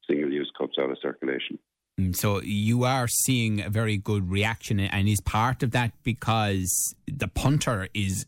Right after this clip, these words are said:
Speaker 2: more interested in this area than they might have been before as well?
Speaker 1: Of course it is. It is, Joe. The, you know, they're, uh, people are looking for initiatives. They're looking for it to be made easy for them. You know, like, the difficulty at the moment is you go into any coffee shop, you take a,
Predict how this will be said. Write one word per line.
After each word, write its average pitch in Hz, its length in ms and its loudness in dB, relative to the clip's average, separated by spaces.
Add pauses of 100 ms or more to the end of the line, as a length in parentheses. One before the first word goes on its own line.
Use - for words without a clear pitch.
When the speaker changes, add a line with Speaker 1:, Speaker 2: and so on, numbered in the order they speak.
Speaker 2:
more 110 340 2
interested 110 640 0
in 98 220 2
this 98 240 2
area 92 400 2
than 92 180 0
they 95 80 2
might 98 260 2
have 95 120 0
been 95 180 2
before 92 420 0
as 85 120 -2
well? 107 260 2 (800)
Speaker 1:
Of 120 80 2
course 123 260 0
it - 140 -10
is. - 80 -10 (240)
It 104 140 -2
is, 87 140 -2 (120)
Joe. 69 260 -4
The, 69 160 -8
you 78 80 -4
know, 80 160 -2
they're, 73 280 -8 (640)
uh, 73 300 -4 (260)
people 113 240 0
are 90 120 0
looking 82 380 -6
for 71 160 -6
initiatives. 73 420 -4
They're 87 120 0
looking 107 340 -2
for 87 80 -2
it 78 120 -4
to - 60 -16
be 80 100 -4
made 78 200 -2
easy 85 380 -2
for 78 100 -4
them. - 160 -10 (160)
You 80 80 -2
know, 80 240 0 (400)
like, - 160 -2 (160)
the - 100 -4
difficulty 110 460 0
at 80 60 -4
the 76 80 -4
moment 78 320 -2
is 73 140 -6
you 95 100 -2
go 82 180 -2
into 76 260 -2
any 76 200 -2
coffee 76 360 -2
shop, 71 240 -2
you 76 60 -6
take 78 300 -2
a, 69 180 -2